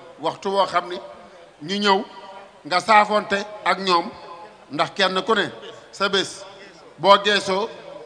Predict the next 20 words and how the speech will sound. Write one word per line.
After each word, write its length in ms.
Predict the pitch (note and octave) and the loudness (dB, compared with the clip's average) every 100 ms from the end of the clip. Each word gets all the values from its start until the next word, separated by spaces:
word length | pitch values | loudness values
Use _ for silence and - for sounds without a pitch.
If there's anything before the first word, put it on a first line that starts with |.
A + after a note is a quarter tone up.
| - - | -16 0
koo 140 | G#3 | 2
ca 120 | G3+ G3+ | 4 2
gis 280 | F3+ - - - - - - - | 0 -4 -12 -16 -20 -20 -20 -12
mën 120 | D3 | -6
nga 120 | G3 G3 | 0 4
kaa 160 | F#3+ F#3 | 4 4
jàppe 360 | F#3 - G3 - - - - | 2 0 -6 -6 -16 -18 -10
ci 80 | |
say 160 | D3+ F3+ | -4 -2
soppe. 320 | D#3 D#3 - - - - - - - - - - _ - _ - - - - C3+ C3 C3 _ _ _ _ _ _ C#3 _ _ _ _ D#3 E3 G3 _ _ _ - _ _ _ | 0 -2 -4 -14 -18 -20 -20 -20 -20 -20 -20 -20 _ -20 _ -20 -20 -20 -20 _ _ _ _ _ _ _ _ _ _ _ _ _ _ _ _ -20 _ _ _ -20 _ _ _
Bu 120 | C#3 | -2
doon 140 | F#3 G3 | 2 2
mooy 180 | G3 G3 | 4 2
génn, 320 | A3 A3 D#3+ A2 - - - - - - - - - | 4 4 4 -8 -14 -18 -20 -20 -20 -20 -20 -18 -4
mooy 200 | E3 D#3+ | -2 0
génn 220 | E3+ E3 | 0 -2
toog 220 | D#3+ F3 F#3 - - - - - - - - | 0 0 -2 -10 -18 -20 -20 -20 -20 -20 -12
ñu 80 | D#3 | -2
koy 160 | E3 E3 | 0 2
jottalil 420 | E3 D#3+ E3+ D#3+ | 2 2 0 -2